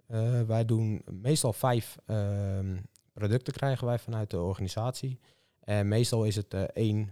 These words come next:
vegetarische dish, eh, één vis, één vlees en één kip. En dan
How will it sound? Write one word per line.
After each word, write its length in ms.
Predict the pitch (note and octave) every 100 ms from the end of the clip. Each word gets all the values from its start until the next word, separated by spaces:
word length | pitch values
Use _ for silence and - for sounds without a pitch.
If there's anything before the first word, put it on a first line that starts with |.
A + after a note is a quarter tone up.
| -
vegetarische 680 | G#2+ G2+ - G#2 F#2+ F2+ F2
dish, 300 | G2+ C3 - _ _ _ _ _ -
eh, 260 | G2 F#2+ F#2+
één 280 | - G#2+
vis, 400 | - A2+ - - - _ -
één 180 | G2+ F#2+
vlees 420 | G2 F2+ F#2 - -
en 100 | F#2
één 120 | E2+
kip. 200 | - B2 _ _ _ _ _
En 100 | G2+
dan 220 | F#2 F2+